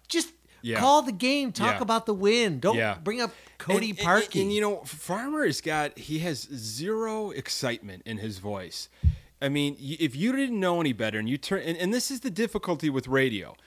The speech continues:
Speaker 2: 'cause you could turn on the radio and you're not exactly sure, are the Sox up, or the, you know, are the Phillies up, or whatever. The way he calls a home run is just about the same for the home team, uh, uh, against the opponents, the good guys against, uh, the opponents. And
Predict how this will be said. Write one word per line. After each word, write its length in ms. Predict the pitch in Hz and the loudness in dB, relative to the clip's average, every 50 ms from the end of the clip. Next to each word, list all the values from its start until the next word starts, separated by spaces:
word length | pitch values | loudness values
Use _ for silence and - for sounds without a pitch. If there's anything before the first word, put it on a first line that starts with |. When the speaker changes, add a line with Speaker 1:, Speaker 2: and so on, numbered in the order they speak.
| - _ _ | -20 _ _
Speaker 2:
'cause 180 | - 135 113 151 | -6 -4 -2 -2
you 80 | 214 | -2
could 160 | - 269 233 | -2 -2 -4
turn 260 | - - 214 233 240 233 | -2 0 2 2 4 4
on 140 | 226 220 | 2 0
the 100 | 208 190 | 0 0
radio 460 | 165 170 185 202 220 196 156 127 120 123 | 0 0 0 0 0 0 0 -2 -2 -2
and 140 | 131 131 160 | -2 -2 -2
you're 80 | 202 | -2
not 220 | 220 240 240 220 160 | -2 -2 -4 -4 -4
exactly 560 | 151 143 131 170 175 180 180 - 175 160 135 | -8 -6 -2 0 0 0 0 0 -2 -4 -2
sure, 360 | - - - - 127 113 110 | -2 -4 -2 0 0 0 0
are 140 | 107 110 113 | 0 -2 -4
the 100 | 104 107 | -4 -6
Sox 480 | - - 143 135 139 147 - - - - | -6 -2 0 2 2 2 0 -4 -4 -2
up, 240 | 175 170 165 - - | -2 -2 -2 -4 -6
or 180 | 117 113 113 110 | -4 -4 -4 -2
the, 320 | 110 113 110 110 110 110 - | -4 -4 -4 -4 -6 -6 -8
you 120 | 107 110 | -8 -8
know, 160 | 104 98 95 - - - - - - _ _ _ - | -8 -8 -10 -12 -18 -20 -20 -20 -20 _ _ _ -6
are 260 | 110 107 107 110 113 | -4 -4 -2 -2 -2
the 100 | 110 110 | -2 -4
Phillies 420 | - - 151 151 151 147 127 110 | -2 0 2 2 4 2 2 0
up, 180 | 135 127 120 - | 0 -2 -2 -2
or 60 | 117 | 0
whatever. 340 | 120 131 151 170 151 - - - - - - _ _ _ _ - | 0 2 2 0 -2 -4 -8 -14 -20 -20 -20 _ _ _ _ -2
The 100 | 143 143 | -2 0
way 240 | 135 160 226 254 247 | 2 4 4 4 2
he 180 | - - 240 214 | 0 -4 -6 -6
calls 380 | - - 208 214 208 196 - | -2 0 2 2 2 2 2
a 80 | 185 143 | 0 0
home 340 | - 180 185 190 185 185 196 | 2 2 2 2 2 0 -2
run 320 | 226 240 220 156 135 127 | -2 -2 -2 -4 -4 -4
is 200 | - 147 139 - | -6 -6 -8 -6
just 260 | - - 208 196 - 220 | -4 -2 -2 -2 -2 -4
about 300 | 180 208 196 185 180 - | -2 -2 -2 -2 -2 -4
the 80 | 165 | -6
same 460 | - - - 185 202 196 180 147 127 120 | -6 -4 -2 -2 -2 0 -2 -2 -4 -6
for 200 | - - 147 135 | -4 -4 -2 0
the 120 | 131 120 | 0 0
home 260 | - 160 185 202 202 | 0 0 0 0 0
team, 300 | 175 - - 170 160 147 - - - - - _ | -4 -4 -4 -2 -2 -4 -4 -10 -18 -20 -16 _
uh, 40 | - | -4
uh, 280 | 139 143 139 147 147 135 131 | -2 -2 0 0 0 0 0
against 400 | 139 135 127 156 160 143 - - | -2 -2 -2 -2 -2 -4 -4 -2
the 100 | 139 127 | -2 -2
opponents, 420 | 117 - - 185 185 139 104 - | -2 0 0 0 0 0 -2 -4
the 80 | - 110 | -6 -2
good 220 | - 147 160 156 | 0 0 0 2
guys 320 | - 160 156 156 156 131 | 0 0 0 0 -2 -2
against, 440 | 139 131 139 143 135 127 - - - | -4 -2 -2 -2 -2 -4 -6 -10 -10
uh, 200 | - 127 120 120 | -8 -6 -4 -4
the 180 | 113 110 117 117 | -4 -2 -2 -2
opponents. 520 | 107 - - 196 214 214 151 113 101 - | -2 -2 -2 -2 -2 -2 -2 -4 -4 -6
And 220 | 117 123 131 127 | -6 -6 -6 -6